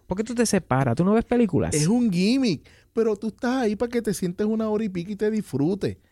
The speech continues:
Speaker 2: Pues, ¿qué pasa? ¿Por qué la gente me dice ahora? Porque ahora me están preguntando, "Ay, ¿por qué te gustan tanto las series?". Porque ahí tú tienes tiempo para desarrollar personaje. En hora, hora y pico, tú no tienes el pe-, el tiempo para res-, eh, tirar personaje.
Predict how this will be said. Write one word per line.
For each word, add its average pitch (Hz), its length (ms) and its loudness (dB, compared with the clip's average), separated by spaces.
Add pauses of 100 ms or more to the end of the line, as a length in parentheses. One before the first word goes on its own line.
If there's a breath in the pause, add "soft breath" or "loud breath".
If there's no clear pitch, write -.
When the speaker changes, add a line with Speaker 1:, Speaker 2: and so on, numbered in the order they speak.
(500)
Speaker 2:
Pues, 156 160 0
¿qué 214 120 0
pasa? 165 300 -2
¿Por 139 180 -2
qué 175 120 0
la 208 80 4
gente 220 240 0
me 208 60 0
dice 202 200 -2
ahora? 170 220 0
Porque 127 240 -8
ahora 139 120 0
me 170 60 0
están 165 200 0
preguntando, 147 420 -2
"Ay, 254 120 0
¿por 185 140 -4
qué 196 80 2
te 226 80 0
gustan 214 240 -6
tanto 190 280 -2
las 160 140 -2
series?". 95 360 -4 (580 soft breath)
Porque 147 320 0
ahí 143 160 0
tú 202 160 -4
tienes 202 300 -2
tiempo 202 460 0
para 135 200 0
desarrollar 113 560 -2
personaje. 107 680 -4 (1700 soft breath)
En 131 160 -4
hora, 170 160 4 (180)
hora 170 180 2
y 196 60 0
pico, 180 520 0 (100)
tú 135 120 -2
no 139 120 0
tienes 175 200 0
el 170 100 0
pe-, 165 120 -2
el 151 180 -2
tiempo 180 300 -2
para 127 180 0
res-, 110 300 -4
eh, 104 320 -2
tirar 107 280 -4
personaje. 120 640 -4